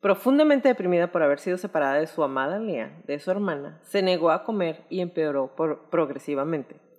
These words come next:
Fue trasladada al manicomio de la ciudad de Rennes y nunca mostró el menor signo de mejora con el paso del tiempo y murió en mil novecientos treinta y siete. La causa oficial de muerte fue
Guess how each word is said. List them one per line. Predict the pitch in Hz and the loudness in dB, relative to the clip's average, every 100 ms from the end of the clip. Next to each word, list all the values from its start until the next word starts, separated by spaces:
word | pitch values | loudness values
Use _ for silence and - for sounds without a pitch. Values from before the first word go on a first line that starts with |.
| _ _ _ _ | _ _ _ _
Fue | 202 | 0
trasladada | 208 240 240 185 180 | 2 2 4 4 2
al | 202 | 2
manicomio | 208 185 170 175 | 0 0 0 2
de | 185 | 2
la | 180 | 0
ciudad | 170 147 | 0 0
de | 165 165 | 2 0
Rennes | - 143 165 151 160 220 - _ - | -2 -6 -2 -2 -2 -2 -6 _ -2
y | 185 | 2
nunca | 185 190 214 214 | 6 6 6 4
mostró | 220 214 - 170 170 - - _ _ | 0 -2 -2 -2 -2 -4 -16 _ _
el | - 175 | -2 0
menor | 165 156 156 160 | 0 0 -2 -2
signo | 180 165 170 | -6 -4 -2
de | 175 | -4
mejora | 165 - 143 143 | -6 -4 -4 -2
con | 160 | -4
el | 151 | -2
paso | 131 127 160 | -2 -2 -4
del | 147 | -4
tiempo | 156 143 - 185 - | -6 -6 -4 -6 -2
y | |
murió | 190 175 151 143 - | 0 0 0 0 0
en | 170 | -2
mil | 156 170 | 0 4
novecientos | 226 254 208 180 180 | 4 4 0 -2 -4
treinta | 180 160 | -4 -4
y | 135 | -8
siete. | - - - _ _ - _ | -12 -18 -20 _ _ -20 _
La | 151 156 | -2 2
causa | 160 175 | 2 2
oficial | 262 269 277 | 0 2 0
de | 233 | 2
muerte | 233 202 190 | 0 0 -2
fue | 190 - 190 185 - - _ _ _ | -6 0 0 0 -4 -20 _ _ _